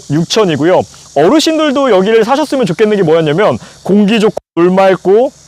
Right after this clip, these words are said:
네, 워낙에 경관이 좋은 목천인데 바로 나오자마자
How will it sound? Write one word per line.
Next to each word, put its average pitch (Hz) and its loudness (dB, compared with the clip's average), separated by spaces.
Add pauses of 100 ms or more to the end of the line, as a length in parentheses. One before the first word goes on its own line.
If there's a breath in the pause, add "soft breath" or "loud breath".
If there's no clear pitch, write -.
네, 135 -2
워낙에 180 2
경관이 170 0
좋은 185 -2
목천인데 147 -4 (540 loud breath)
바로 240 0 (420 soft breath)
나오자마자 240 0